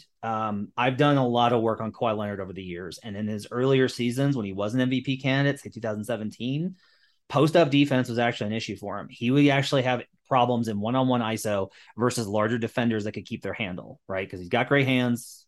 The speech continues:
Everybody knows that. It would be a little bit of a problem for him. And conversely, it would also be a problem on the offensive end, because if you don't have the power to stop a guy in the post, you also have sometimes some issue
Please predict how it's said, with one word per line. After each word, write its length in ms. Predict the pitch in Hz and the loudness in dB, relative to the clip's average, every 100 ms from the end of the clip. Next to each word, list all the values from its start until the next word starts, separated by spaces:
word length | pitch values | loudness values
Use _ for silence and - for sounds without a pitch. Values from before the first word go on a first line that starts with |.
| - | -12
Everybody 260 | 101 104 | -8 -6
knows 140 | 98 92 | -8 -8
that. 220 | 80 - _ _ _ _ - | -12 -12 _ _ _ _ 2
It 80 | |
would 100 | 139 | 4
be 60 | 147 | 6
a 60 | 147 | 4
little 140 | 135 | 4
bit 60 | 120 | 2
of 40 | |
a 40 | |
problem 260 | 127 117 104 | 2 0 0
for 180 | 101 - | -6 -10
him. 140 | 156 _ _ _ - | -12 _ _ _ -2
And 320 | 143 143 - | 0 0 -2
conversely, 840 | - 151 139 170 170 139 123 117 - | 0 2 4 4 4 2 2 0 0
it 240 | 131 127 - | -2 -2 -4
would 120 | 131 | 0
also 220 | 143 151 | 2 2
be 60 | 143 | 2
a 40 | |
problem 220 | 135 131 120 | 4 2 2
on 40 | |
the 140 | 107 | 2
offensive 340 | 165 139 107 107 | 2 2 -4 -4
end, 220 | 101 104 | -4 -4
because 380 | 107 117 104 - - | -4 -4 -6 -10 -12
if 120 | 113 | -6
you 80 | 113 | 0
don't 180 | 135 127 | 0 2
have 160 | 139 | 0
the 60 | 117 | 0
power 280 | 135 127 117 | 2 4 4
to 80 | 98 | 2
stop 220 | 131 120 | 0 0
a 60 | |
guy 140 | 113 113 | 0 0
in 60 | |
the 60 | 101 | -2
post, 320 | 131 131 - | 0 0 0
you 140 | 113 113 | -2 0
also 220 | 120 117 | 2 0
have 120 | 107 | -2
sometimes 380 | 120 120 104 104 | -2 -2 -2 -2
some 80 | 104 | -6
issue 360 | 101 104 101 | -4 -4 -4